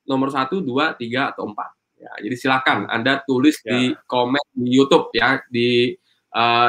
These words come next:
Speaker 1: di mana Anda bisa, eh, nonton, eh, apa namanya, webinar ini, silakan Anda komen. Biar saya juga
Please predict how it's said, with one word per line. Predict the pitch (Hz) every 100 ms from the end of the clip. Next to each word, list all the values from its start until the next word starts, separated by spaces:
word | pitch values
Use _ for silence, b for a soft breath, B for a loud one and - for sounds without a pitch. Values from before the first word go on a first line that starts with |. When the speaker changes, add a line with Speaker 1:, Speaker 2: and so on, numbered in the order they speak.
| 120
Speaker 1:
di | 120
mana | 127 131
Anda | 117 117
bisa, | 113 110 117 110
eh, | 113
nonton, | 117 117 123 127 120
eh, | - 110 110
apa | 110 147
namanya, | 127 117 117 143 170
webinar | - 113 113 113 110
ini, | 110 131 175
silakan | 175 110 127 127
Anda | 104 107
komen. | 110 107 98
Biar | 101 156 185
saya | 160
juga | 180 151